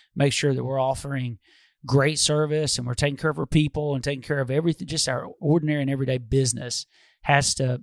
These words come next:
has to be well taken care of and maintained. So, uh, I know everyone will. Uh, I'm, I'm incredibly humbled by, by this opportunity and, and looking forward to, looking forward to bringing them on.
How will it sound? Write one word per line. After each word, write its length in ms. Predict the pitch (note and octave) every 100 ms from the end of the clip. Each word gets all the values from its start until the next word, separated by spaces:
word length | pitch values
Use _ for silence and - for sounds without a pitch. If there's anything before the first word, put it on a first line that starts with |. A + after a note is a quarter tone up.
| -
has 260 | C#3 D3
to 100 | C#3
be 160 | C3 B2+
well 280 | B2+ C3 B2+
taken 220 | C#3 A#2+
care 140 | C3+
of 60 | A#2+
and 60 |
maintained. 540 | A#2 A#2+ G#2+ A2 A2 G#2+
So, 240 | A#2+ A2 - - _ _ -
uh, 240 | B2 B2
I 100 | D3+
know 220 | C3+ C#3+
everyone 380 | D3 C3+ C#3 C3+
will. 400 | B2+ C#3 C#3 C3+ _ _ _ _ _
Uh, 320 | B2+ B2 A#2+ -
I'm, 340 | B2+ B2+ B2+ -
I'm 280 | B2+ A#2+ B2
incredibly 480 | - A#2+ - D3 C#3
humbled 380 | A#2 C#3 C#3+ - - _
by, 340 | C3 B2+ B2+ C#3
by 140 | C3+ B2+
this 220 | C3 B2+
opportunity 760 | C#3+ C3+ B2 C3+ C3+ C#3 C#3+ B2
and, 160 | A#2 - _ _ _
and 120 | B2+ B2
looking 240 | C3 C3
forward 360 | B2 C3 C#3 B2+
to, 280 | C3+ B2+ A2 _ _ _ _ _
looking 240 | C#3 B2
forward 200 | A#2 C3+
to 60 | A#2+
bringing 220 | B2 C3
them 120 | B2+
on. 220 | B2 C3+